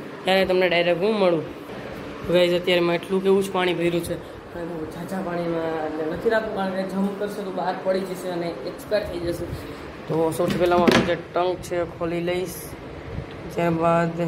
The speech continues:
BB ફિલ્ટરની આજુબાજુમાં જ હશે. સૌથી પહેલાં એને જે પકડવાની જે નેટ છે ને એ લઈ લઈશ. નેટમાં પણ આપણે નાના કેટકેટ આવડું કાંઈ નાનકડું ઘા-, ઘાણું પાડી દીધું છે, એટલે માછલીઓ પણ આમાં નીકળી જાય છે. આપણે નવી જાળી પણ લઈ આવશું. જોઈ શકો છો, મેં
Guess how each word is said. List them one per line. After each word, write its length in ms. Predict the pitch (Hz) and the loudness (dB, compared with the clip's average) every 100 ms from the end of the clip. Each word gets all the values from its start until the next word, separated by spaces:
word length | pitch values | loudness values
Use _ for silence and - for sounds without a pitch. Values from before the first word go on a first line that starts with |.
| 147 - - - - | -4 -6 -12 -14 -2
BB 260 | 190 220 226 | 2 2 2
ફિલ્ટરની 380 | 226 220 220 220 | 0 2 2 2
આજુબાજુમાં 420 | 208 214 208 208 202 | 2 2 2 2 0
જ 40 | 190 | 0
હશે. 140 | 185 175 - - - 175 | -4 -6 -10 -12 -12 -6
સૌથી 220 | 196 185 | -6 -4
પહેલાં 180 | 185 190 | -4 2
એને 100 | 196 | 2
જે 80 | 175 | 2
પકડવાની 400 | 190 180 180 180 175 | 0 2 4 2 2
જે 60 | 165 170 | 2 2
નેટ 260 | 190 190 - - | 2 0 -4 -6
છે 160 | 185 170 | -2 -2
ને 60 | 165 | 0
એ 20 | 165 | 0
લઈ 140 | 170 175 | 0 0
લઈશ. 160 | 160 175 | 0 0
નેટમાં 280 | 196 214 202 | 2 2 2
પણ 100 | 202 | 2
આપણે 240 | 202 196 185 | 4 4 4
નાના 200 | 190 196 | 4 2
કેટકેટ 260 | 190 190 185 | 0 0 0
આવડું 220 | 190 185 170 - - - - | 2 2 0 -6 -14 -14 -6
કાંઈ 260 | 196 185 156 127 - - - 185 | 0 0 0 -4 -12 -14 -8 0
નાનકડું 400 | 185 208 208 202 - | 4 6 6 4 4
ઘા-, 160 | 190 185 | -2 0
ઘાણું 220 | 190 196 | 0 2
પાડી 160 | 196 190 | 2 2
દીધું 180 | 185 185 | -4 -2
છે, 60 | 190 | 0
એટલે 200 | 175 175 170 165 | 0 2 2 2
માછલીઓ 340 | 165 175 175 175 | 0 0 2 4
પણ 120 | 175 | 4
આમાં 180 | 175 160 | 4 2
નીકળી 300 | 160 214 196 180 | 0 0 0 2
જાય 160 | 185 170 - | 2 0 -2
છે. 160 | 190 196 185 - - - - - | 2 2 2 -6 -14 -14 -14 -10
આપણે 180 | 165 160 160 | -2 2 4
નવી 180 | 180 190 | 4 4
જાળી 220 | 190 190 | 4 4
પણ 120 | 190 180 | 0 2
લઈ 100 | 185 | 4
આવશું. 340 | 185 180 190 185 - - - - - | 2 0 -4 -4 -6 -14 -14 -14 -10
જોઈ 160 | 175 160 | -10 -6
શકો 160 | 180 175 | -6 -2
છો, 60 | 190 | 0
મેં 160 | 180 | 2